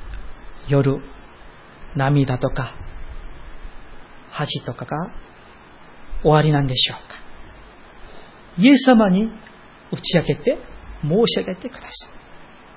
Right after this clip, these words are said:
イエス様はすでに皆さんのそこを、それを知っておられます。そして聞いてくださる。知ってくださる。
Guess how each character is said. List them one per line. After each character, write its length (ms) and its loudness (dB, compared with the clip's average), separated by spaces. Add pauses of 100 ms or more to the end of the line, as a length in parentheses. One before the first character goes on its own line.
(220)
イ 120 12
エ 40 12
ス 120 6
様 160 12
は 180 12 (1300)
す 180 2
で 140 8
に 100 10
皆 220 10
さ 100 10
ん 100 6
の 240 6 (300)
そ 80 0
こ 240 -2
を、 60 -6 (260)
そ 180 2
れ 120 2
を 100 -6
知 0 - (500)
っ 40 -4
て 160 -2 (120)
お 40 -6
ら 160 -8
れ 100 -12
ま 140 -6
す。 160 -12 (880)
そ 120 4
し 160 4
て 200 6 (500)
聞 60 6
い 80 4
て 120 4
く 80 -2
だ 100 -2
さ 120 -8
る。 60 -14
知 800 -2
っ 40 0
て 100 12
く 80 10
だ 80 12
さ 120 10
る。 200 10